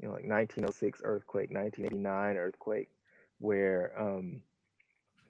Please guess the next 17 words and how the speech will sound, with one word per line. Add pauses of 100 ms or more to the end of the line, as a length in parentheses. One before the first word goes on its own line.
(100)
things
just (200)
completely
are (720)
collapsed (760)
and
they
have
to
rebuild
anyway. (220)
And
so,
um, (600)
sometimes (560)
it's,
uh,